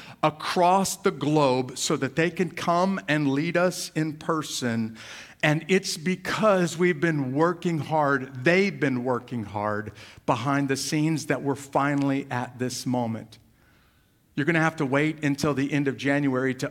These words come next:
open this gift up, but I'll, we'll just tell you ahead of time, they're on their way, and they should be here by the last Sunday in January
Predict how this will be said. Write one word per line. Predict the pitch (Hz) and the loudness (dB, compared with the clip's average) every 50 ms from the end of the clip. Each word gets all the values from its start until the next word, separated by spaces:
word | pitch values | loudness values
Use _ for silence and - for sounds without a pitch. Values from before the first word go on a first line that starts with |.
| - | -2
open | - 151 156 156 - 143 127 | -2 -2 -2 0 -2 0 0
this | 120 113 110 - | 0 -2 -2 -4
gift | - - 139 117 127 - | -4 -2 -2 -2 -2 -2
up, | 135 123 123 123 123 | -2 -2 -2 0 -2
but | 131 117 | 0 0
I'll, | 117 117 117 | 0 0 -2
we'll | - 127 135 131 | -2 -2 -2 -2
just | 131 147 139 - - | -2 -2 -4 -4 -6
tell | - 170 165 160 | -4 -2 0 0
you | 165 160 156 | 2 2 0
ahead | - - 139 131 127 123 143 139 139 | 0 0 -2 -2 0 0 0 0 0
of | 139 123 - | -2 -4 -4
time, | - 135 120 113 113 113 113 113 117 117 - - - - - - | -4 -2 -2 -2 -2 -2 -2 -2 -4 -6 -8 -14 -18 -18 -14 -10
they're | 131 120 131 131 131 - | -2 0 0 2 2 2
on | 147 143 151 160 170 | 2 2 2 2 4
their | 175 170 160 | 4 2 2
way, | 139 123 127 127 127 127 131 127 | 2 2 2 2 2 2 0 0
and | 123 120 120 | -2 0 0
they | 123 123 123 | 0 0 0
should | - - - 147 143 - 110 | -2 -4 -4 -4 -4 -2 -2
be | 135 143 147 139 | 0 0 0 0
here | 123 127 123 120 117 | 0 0 0 0 0
by | 113 117 117 | 0 0 0
the | 113 120 | 0 0
last | 120 120 120 120 120 123 131 127 - - - - - | -2 0 0 0 0 0 -2 -2 -4 -6 -8 -8 -6
Sunday | - - - 147 131 127 127 120 127 123 123 117 | -6 -2 0 0 0 0 0 0 0 0 0 -2
in | 123 127 139 123 120 123 117 | -2 -2 -4 -4 -2 -2 -4
January | 110 123 123 120 120 120 120 113 110 107 107 107 107 110 107 | -4 -2 -2 -2 -2 -2 -2 -2 -2 -2 -2 -2 -2 -4 -4